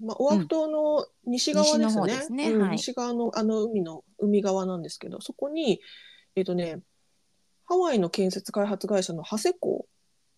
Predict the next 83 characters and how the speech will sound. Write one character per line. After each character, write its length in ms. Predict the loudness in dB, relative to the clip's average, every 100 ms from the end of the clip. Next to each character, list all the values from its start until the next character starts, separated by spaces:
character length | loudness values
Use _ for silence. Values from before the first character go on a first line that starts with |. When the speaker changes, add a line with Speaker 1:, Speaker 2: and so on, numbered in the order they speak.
| _ _ -10
Speaker 1:
が、 400 | -2 0 0 -2 _ -4
え 200 | 0 0
ー、 60 | 0
一 260 | -2 2
億 300 | 2 4 2
ド 100 | 2
ル 140 | 2 2
規 100 | 2
模 160 | 2 2
の 340 | 4 2 0
ホ 260 | -4 2 4
ア 80 | 4
カ 220 | 4 4
イ 80 | 4
リ 140 | 2
ゾ 220 | 2 0
ー 20 | 0
ト 140 | -4
と 180 | -6 -6
い 100 | -4
う 100 | -4
も 160 | -6
の 240 | -8 -4 -2
を 60 |
計 240 | 0 -2 -2
画 280 | -4 -8 -8
し 100 | -6
て 100 | -6
ま 160 | -6
し 100 | -6
て、 260 | 0 0 2
今、 320 | 0 -2 -4 -10 -14
あ 80 | -10
の、 160 | -8
建 200 | -4 -2
設 200 | -2 -4
が 80 | -4
進 280 | -2 -2 -4
行 160 | -2 -4
し 80 |
て 100 | -2
る 120 | -2 -2
ん 60 |
で 60 | -8
す 160 | -16 _
っ 40 |
て。 160 | -16 -16 _ _ _ -4
Speaker 2:
は 60 |
い。 20 | -2
Speaker 1:
ま 40 |
あ、 40 | 2
大 180 | 4 4
き 160 | 4
い 20 | 4
リ 120 | 4
ゾ 120 | 4
ー 40 |
ト 100 | 2
だ 120 | -4 -6
か 120 | -4
ら、 140 | -2
ホ 140 | -2 -2
テ 120 | -2
ル 120 | -4
と 100 | -6
か、 400 | -4 0 0 -2 -10 _ -20 _
レ 100 | -8
ス 80 | -6
ト 100 | -8
ラ 80 | -8
ン 80 |
と 100 | -8
か 120 | -10 -8
シ 100 | -8
ョ 40 |
ッ 20 |
プ 160 | -8 -8
と 120 | -8
か、 120 | -10
そ 140 | -8 -6
う 80 |
い 120 | -6
う 120 | -6